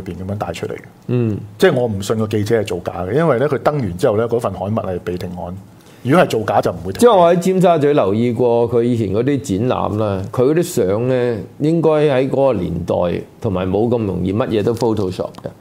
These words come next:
Speaker 2: 即係嗰啲，呃，總之好殘忍嘅嗰啲酷刑啊、摘器官啊。
Speaker 1: 嗱，呢個我覺得酷刑呢，一啲都唔奇怪嘅。
Speaker 2: 啊。
Speaker 1: 即係因為我睇返聶樹斌呢單案呢，一打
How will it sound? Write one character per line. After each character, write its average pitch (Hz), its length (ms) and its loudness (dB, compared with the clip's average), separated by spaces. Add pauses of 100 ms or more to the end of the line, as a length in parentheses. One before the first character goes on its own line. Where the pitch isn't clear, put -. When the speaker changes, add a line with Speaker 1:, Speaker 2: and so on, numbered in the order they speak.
(360)
Speaker 2:
即 151 100 2
係 135 100 6
嗰 127 40 4
啲， 131 320 0
呃， 95 400 0
總 147 200 0
之 165 80 4
好 139 60 4
殘 87 340 -2
忍 87 200 -4
嘅 95 240 0 (100)
嗰 110 80 0
啲 113 180 0
酷 98 240 -2
刑 90 240 -4
啊、 95 320 0 (460)
摘 - 220 0
器 104 180 0
官 127 140 2
啊。 - 20 6
Speaker 1:
嗱， - 20 6
呢 214 60 4
個 175 100 2 (160)
我 143 100 4
覺 160 60 4
得 185 220 -2
酷 - 240 -2
刑 101 220 -2
呢， 143 140 -2 (580)
一 151 60 4
啲 156 220 2
都 151 100 0
唔 92 120 -8
奇 87 160 -8
怪 90 240 -4
嘅。 92 260 -8
Speaker 2:
啊。 85 120 -4 (180)
Speaker 1:
即 208 80 6
係 165 140 8
因 180 200 4
為 147 140 4
我 123 240 2 (180)
睇 131 200 4
返 156 180 4
聶 117 140 -2
樹 107 160 -2
斌 127 140 0
呢 131 80 0
單 120 220 0
案 95 200 -2
呢， 101 200 -4
一 147 60 2 (160)
打 107 340 -2